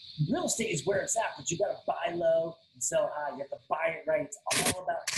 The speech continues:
you, you get your deal when you buy it, right? Going through a divorce is one example, somebody says, right?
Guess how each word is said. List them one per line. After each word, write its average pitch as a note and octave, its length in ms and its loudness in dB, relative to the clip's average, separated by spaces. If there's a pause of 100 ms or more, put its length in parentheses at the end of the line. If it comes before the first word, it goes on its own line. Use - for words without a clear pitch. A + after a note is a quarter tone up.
(160)
you, C#3 60 -6 (260)
you D3 100 2
get F#3+ 260 0
your E3 100 -4
deal D#3+ 260 -2
when D3+ 100 0
you C3 180 -4
buy C3+ 180 0
it, - 280 -6
right? B2+ 180 0 (480)
Going D#3 220 2
through F3 160 -2
a E3+ 60 0
divorce D3+ 500 -4
is C3 100 -8
one C3 200 -2
example, A2+ 560 -2
somebody G#2+ 260 0
says, G2+ 240 0
right? B2 220 2